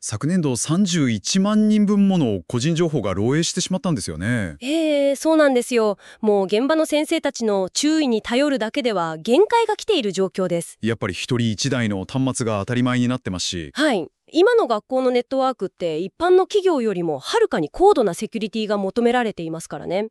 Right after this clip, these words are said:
Speaker 1: そこで、ゼロトラストという考え方への移行が重要になるんです。
Speaker 2: あの、ゼロトラストってよく聞きますけど、つまりどういうことですか？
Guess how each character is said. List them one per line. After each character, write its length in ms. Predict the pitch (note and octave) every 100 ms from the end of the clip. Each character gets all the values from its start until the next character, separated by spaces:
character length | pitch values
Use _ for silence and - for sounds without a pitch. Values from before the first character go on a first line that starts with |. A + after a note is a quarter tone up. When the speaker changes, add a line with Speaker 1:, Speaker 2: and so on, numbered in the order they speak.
| -
Speaker 1:
そ 300 | - - A2
こ 160 | E3
で、 280 | F#3 A3 - _ _
ゼ 240 | F2+ E2+ C3+
ロ 140 | A#3+
ト 140 | B3 B3
ラ 120 | A#3+
ス 80 | -
ト 140 | C#3
と 160 | A2 F#2+
い 60 |
う 140 | F2+ F2+
考 180 | B2 C#3 D3+
え 60 |
方 220 | D#3 D3+ B2
へ 40 |
の 120 | F#2
移 100 | F2
行 220 | - C3+
が 180 | C3 B2+
重 220 | G2+ A#2
要 120 | B2 A#2+
に 60 |
な 100 | A2+
る 120 | F#2+
ん 20 | D2+
で 80 |
す。 160 | - - -
Speaker 2:
あ 80 |
の、 160 | C4 A#3 -
ゼ 180 | F#3+ C4
ロ 140 | F#4+
ト 100 | G#4
ラ 140 | A4
ス 80 | -
ト 80 | C#4+
っ 80 | A3+
て 100 | F3
よ 100 | F3
く 100 | F3
聞 140 | -
き 100 | A#3
ま 100 | A3
す 80 | -
け 100 | F3
ど、 180 | E3 C#3+ _
つ 140 | - C#5+
ま 140 | G#4+
り 100 | E3
ど 160 | C#3+ G4+
う 60 |
い 60 | F4+
う 60 | A#3
こ 120 | F3+
と 100 | E3+
で 80 | D#3+
す 100 | -
か？ 200 | D3+